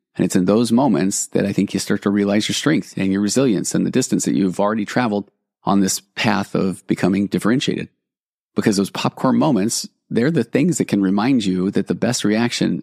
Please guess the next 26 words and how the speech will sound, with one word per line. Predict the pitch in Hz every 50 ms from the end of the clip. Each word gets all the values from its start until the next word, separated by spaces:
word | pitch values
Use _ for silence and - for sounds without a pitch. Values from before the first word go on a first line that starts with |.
| -
so | - - - - 127 143 147
often | 139 143 147 - - 101 98 101 95 _ _ _ _ _ -
is | - 107 98
no | 98 104 113 151
reaction. | 143 107 80 - - - - - - - - _ _ _ _ _ _ _ _ _ _
And | - 98
it | 101 95
gives | 92 110 117 107
you | - 113 113
just | 98 - - 123 156 - - -
that | - 151 151 -
space | - - - - 131 131 127 - -
to | - 113
enjoy | 107 101 101 - 110 107 113 113 113 113
the | 104 101
show | - - - 104 101 104 107 104
of | - - 90 98
attempted | - - - - 180 196 - - 107 95
manipulation | 98 98 95 - - 101 95 95 101 - - 95 98 92 _ _ _ _ _ _
without | 107 107 - 107 76 -
letting | 113 110 107 107
it | 101 90
disturb | 98 95 - - 107 104 104 92 -
your | 95 92 90 92 95 -
inner | - 110 120 117
peace. | - - - 110 87 82 - - -